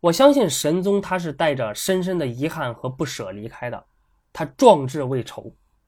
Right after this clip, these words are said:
出师未捷身先死，长使英雄泪满襟。神宗去世了，他的变法呢，也并没有获得想象中的成功，最起码没有达到他理想中的那种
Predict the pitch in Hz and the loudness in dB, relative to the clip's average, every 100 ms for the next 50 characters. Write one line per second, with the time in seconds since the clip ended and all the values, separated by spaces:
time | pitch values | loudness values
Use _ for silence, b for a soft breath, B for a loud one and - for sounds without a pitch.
0 | _ _ _ - 254 240 - 208 220 202 | _ _ _ -2 2 2 2 0 4 4
1 | 143 131 127 139 160 151 143 147 135 - | 2 0 -4 -4 -4 -4 -4 -6 -6 -12
2 | - _ _ - 131 143 175 - 98 120 | -18 _ _ -2 0 2 -2 -4 -6 -4
3 | 131 131 113 107 - - 151 113 92 92 | -4 -4 -8 -12 -8 -2 0 0 -8 -12
4 | 120 123 - _ _ _ _ _ _ _ | -12 -12 -16 _ _ _ _ _ _ _
5 | _ _ _ _ _ _ _ _ _ _ | _ _ _ _ _ _ _ _ _ _
6 | _ _ - - 196 269 311 311 - 175 | _ _ -6 4 6 8 6 4 2 0
7 | - 220 151 117 - - 202 208 208 262 | 2 2 2 -2 -6 -2 0 0 4 2
8 | 160 127 98 107 127 120 104 240 190 160 | 2 -2 -8 -8 -6 -6 -4 -2 0 0
9 | 143 131 156 131 131 - 113 107 170 131 | -2 -2 -2 -2 -4 -6 -8 -4 -4 -4
10 | 127 - 110 107 101 - _ _ _ _ | -6 -8 -14 -14 -16 -20 _ _ _ _
11 | _ 311 285 175 165 127 180 147 127 - | _ 4 4 4 0 0 0 0 -2 -2
12 | 117 196 143 143 131 185 226 131 123 127 | 2 2 2 -2 -2 -2 -2 -4 -6 -8
13 | 123 127 104 | -8 -8 -10